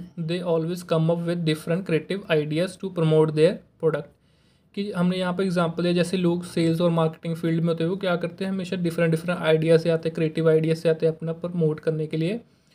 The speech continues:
प्रोडक्ट को प्रमोट करने के लिए डिफरेंट आइडियाज़ लेके आते हैं वो। Even big brands make creative T V ads to attract masses, कि जो बड़े ब्रांड्स हैं वो भी क्या करते हैं, डिफरेंट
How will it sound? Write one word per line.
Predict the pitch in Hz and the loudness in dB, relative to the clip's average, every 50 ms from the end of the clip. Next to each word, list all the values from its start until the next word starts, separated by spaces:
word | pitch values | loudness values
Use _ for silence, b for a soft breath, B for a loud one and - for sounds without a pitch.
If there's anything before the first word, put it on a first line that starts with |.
| b b b b b | b b b b b
प्रोडक्ट | 165 160 160 156 160 - | -2 0 0 0 0 -2
को | - 175 | -6 -6
प्रमोट | 175 170 170 165 165 160 | -4 -2 0 2 0 2
करने | 165 - 160 160 165 | 2 2 0 2 0
के | 185 | 0
लिए | 196 196 | 0 0
डिफरेंट | 175 170 170 - 185 196 - - | 0 -2 -2 -2 -4 -4 -2 0
आइडियाज़ | 180 165 160 160 170 170 165 160 170 | 2 2 2 2 2 -2 -2 -2 -2
लेके | 175 156 156 151 | -2 0 0 0
आते | 143 135 135 - 156 | 0 0 0 -4 -8
हैं | 160 156 | -8 -8
वो। | 156 160 - _ _ _ _ _ _ _ _ _ _ _ _ _ _ _ _ _ _ - | -10 -12 -14 _ _ _ _ _ _ _ _ _ _ _ _ _ _ _ _ _ _ -4
Even | 190 185 190 220 226 | -2 0 0 2 2
big | 202 196 202 190 180 | 4 4 2 2 2
brands | 180 196 196 196 196 | 0 0 0 0 0
make | - - 180 180 175 175 | 0 0 0 0 0 0
creative | 190 175 170 165 - | 2 0 2 2 0
T | 190 180 180 180 170 165 | -2 -4 -2 -2 -2 0
V | 170 175 175 160 | 2 2 6 6
ads | 160 165 165 165 165 - - _ _ _ - 190 | 6 6 6 4 0 -8 -18 _ _ _ -8 -6
to | 190 208 226 196 | -4 -4 -4 -4
attract | 165 170 170 160 160 160 - | -4 0 2 2 2 2 0
masses, | 170 151 139 143 143 - 151 151 - - _ _ _ _ _ _ _ _ _ _ _ _ _ _ _ _ _ _ _ _ _ _ - | 0 0 0 0 -2 -4 -8 -8 -10 -14 _ _ _ _ _ _ _ _ _ _ _ _ _ _ _ _ _ _ _ _ _ _ -10
कि | 196 | -4
जो | 170 196 190 | 0 0 2
बड़े | 170 165 170 165 175 175 | 4 4 4 4 4 2
ब्रांड्स | 165 165 170 165 165 160 170 | 0 0 0 0 0 0 0
हैं | 180 170 | -2 -2
वो | 170 170 170 | -2 -2 -4
भी | 180 175 | -4 -4
क्या | 185 175 | -4 -6
करते | 175 175 175 175 185 | -6 -6 -4 -4 -2
हैं, | 190 180 170 | -2 0 2
डिफरेंट | 190 165 - - 170 170 165 165 165 | 0 0 0 0 -2 0 0 -2 -6